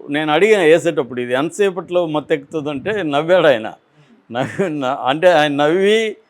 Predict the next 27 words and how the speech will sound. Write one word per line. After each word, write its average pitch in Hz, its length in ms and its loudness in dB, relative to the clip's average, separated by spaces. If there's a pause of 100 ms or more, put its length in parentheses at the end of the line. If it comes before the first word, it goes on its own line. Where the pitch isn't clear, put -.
(200)
వేసే 165 280 2
లోపల 190 340 6
నాకు, 151 600 0
నాకు 135 300 -6
తెలియదు 143 340 -2
అనమాట, 104 340 -10
అంత 135 280 -6
స్పీడ్గా 165 520 2
అయింది. 123 360 -2 (840)
So, 202 380 0 (500)
ఆ, 147 500 -2
వీళ్ళేం 196 400 0
చేస్తారంటే, 185 500 0
మామూలుగా 202 440 4
అయితే 196 500 2
దీంట్లో 180 420 -2
ఈ 165 140 0
కెటామిన్‌లో 196 1000 2 (380)
సిఎన్ఎస్ 220 560 -2
డిప్రెసెంట్స్ 170 680 0
అంటారు, 113 400 -4 (160)
అంటే 135 160 -2
ఆల్కహాలిక్ 151 680 2
ఎలిమెంట్స్ 139 380 -4
అవన్నీ 135 320 -2
మిక్స్ 147 400 -4
చేస్తే 220 520 2